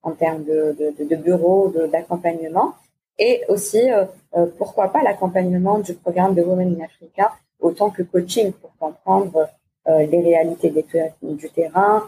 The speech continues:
Il faut que je, j'arrive à comprendre aussi l'écosystème du, du pays, et cetera. Donc, c'est vraiment un accompagnement financier et un accompagnement en termes, euh, de, de,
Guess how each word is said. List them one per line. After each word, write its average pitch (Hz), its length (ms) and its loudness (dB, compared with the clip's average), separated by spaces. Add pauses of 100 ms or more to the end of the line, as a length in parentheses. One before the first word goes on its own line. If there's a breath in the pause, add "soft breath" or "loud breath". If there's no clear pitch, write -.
(260)
Il 170 80 -18
faut - 100 -20
que - 120 -20
je, 156 120 -6 (100)
j'arrive 170 300 2
à 170 60 2
comprendre 170 440 -8
aussi 170 240 -2
l'écosystème 185 680 0
du, 165 260 -6
du 180 120 -16
pays, 208 580 2 (320 loud breath)
et - 100 -6
cetera. 185 460 0
Donc, 190 160 -2
c'est - 120 -8
vraiment 214 300 2 (400)
un 214 140 0
accompagnement 220 840 0 (100)
financier 208 680 -2 (260)
et - 80 -2
un 175 120 2
accompagnement 185 880 0
en 180 160 0
termes, 180 440 0 (360 soft breath)
euh, 165 300 2
de, 160 340 -4
de, 156 180 -4